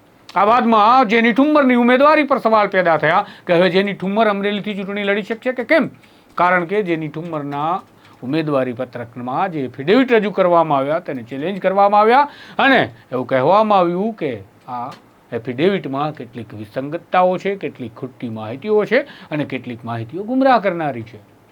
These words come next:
આ તમામ બાબતોના કારણે ગઈકાલે હાઈ વોલ્ટેજ ડ્રામા સર્જાયો. બાદમાં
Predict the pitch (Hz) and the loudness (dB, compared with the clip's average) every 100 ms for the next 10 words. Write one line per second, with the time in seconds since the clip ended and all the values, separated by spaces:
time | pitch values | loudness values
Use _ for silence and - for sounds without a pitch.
0 | _ _ - - 196 226 269 269 240 226 | _ _ -8 -4 0 4 4 4 4 2
1 | 226 208 190 175 165 165 190 220 190 160 | 0 0 0 2 0 0 -2 -4 -4 -2
2 | 156 139 120 139 131 131 127 110 107 127 | 0 0 0 -2 -2 -6 -8 -12 -8 -4
3 | 156 180 185 175 185 202 208 165 135 123 | 0 0 0 0 2 2 0 -2 -4 -6
4 | 127 | -8